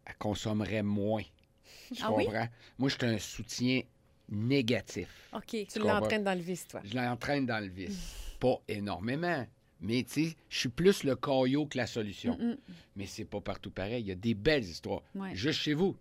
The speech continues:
Speaker 1: Juste
Speaker 2: Oui.
Speaker 1: chez vous.
Speaker 2: Ben, mon chum qui, lui, a arrêté de consommer vraiment, euh, à cent pour cent pendant une bonne année et quelques, là. Tu sais,
Speaker 1: Mhm.
Speaker 2: là, il a réintégré un peu, des fois, des verres d'alcool par-ci, par-là, mais, tu sais, rien comparativement à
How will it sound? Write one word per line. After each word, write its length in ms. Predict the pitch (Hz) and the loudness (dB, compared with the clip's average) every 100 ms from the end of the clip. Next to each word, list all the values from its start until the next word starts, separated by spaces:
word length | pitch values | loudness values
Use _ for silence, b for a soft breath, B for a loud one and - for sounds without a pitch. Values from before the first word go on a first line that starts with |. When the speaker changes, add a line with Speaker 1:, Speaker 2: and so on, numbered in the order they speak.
| _ | _
Speaker 1:
Juste 280 | - 107 127 | -8 0 4
Speaker 2:
Oui. 60 | 262 | 4
Speaker 1:
chez 60 | 135 | 4
vous. 200 | 160 131 | 0 -2
Speaker 2:
Ben, 180 | 202 214 | 2 4
mon 140 | 214 | 4
chum 220 | - 277 269 | 2 4 4
qui, 220 | - 220 | 2 0
lui, 260 | 208 254 233 | 2 4 4
a 140 | 196 | 4
arrêté 260 | 185 185 165 | 4 0 -2
de 60 | |
consommer 380 | - 214 196 233 | -2 -2 0 0
vraiment, 380 | 208 185 208 233 | 0 -2 0 2
euh, 320 | 202 170 160 - | 2 2 2 2
à 100 | 180 | 0
cent 160 | - 214 | -2 -4
pour 120 | 208 | -2
cent 140 | 247 | 0
pendant 340 | 247 185 185 190 | 0 2 2 2
une 200 | 185 190 | 2 0
bonne 300 | 180 254 269 | 4 4 6
année 420 | 202 208 254 190 | 4 2 0 -2
et 60 | 196 | -6
quelques, 420 | - 233 403 - | -2 -2 -2 -2
là. 280 | 302 330 247 | 0 2 4
Tu 100 | 117 | 4
sais, 120 | 90 | 4
Speaker 1:
Mhm. 40 | 240 | 4
Speaker 2:
là, 120 | 262 | 4
il 260 | 226 196 | 2 0
a 80 | 202 | 0
réintégré 520 | 196 247 247 233 208 | 2 0 0 -2 0
un 120 | 277 214 | 0 0
peu, 160 | 240 | -2
des 120 | 220 | -4
fois, 200 | 208 247 | -4 -2
des 160 | 233 202 | -2 -2
verres 400 | 180 196 220 220 | 0 2 2 2
d'alcool 440 | 208 190 - 233 | 0 0 0 -2
par-ci, 360 | 247 202 - - | -2 -4 -6 -4
par-là, 320 | 214 190 214 | -2 -2 -2
mais, 140 | 233 180 | -4 -4
tu 80 | 202 | -10
sais, 40 | 175 | -10
rien 280 | 170 220 | -6 -6
comparativement 720 | - 180 165 170 - 175 190 190 | -6 -10 -10 -12 -10 -6 -4 -4
à 180 | 160 | -4